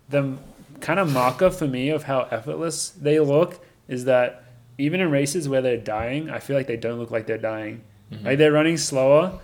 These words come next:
Speaker 1: but they look very similar. And I think, you know, not many people are really like that. So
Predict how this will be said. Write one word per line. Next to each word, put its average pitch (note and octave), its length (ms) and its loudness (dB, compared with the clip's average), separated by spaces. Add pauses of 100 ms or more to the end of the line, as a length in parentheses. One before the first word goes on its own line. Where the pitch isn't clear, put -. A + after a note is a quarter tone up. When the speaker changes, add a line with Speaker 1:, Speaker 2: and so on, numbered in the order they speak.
(140)
Speaker 1:
but C3 160 0
they C3 160 6
look C3 220 2
very B2+ 480 2
similar. A#2+ 560 0
And B2+ 220 -4
I B2 80 -6
think, C3 440 -4 (560)
you B2+ 160 -6
know, A#2 160 -12
not C3 220 -6
many C3 160 -4
people C3 300 -8
are A#2 60 -6
really A#2 200 -2
like A#2 220 -4
that. D#3 320 -4 (380)
So A#2 440 -4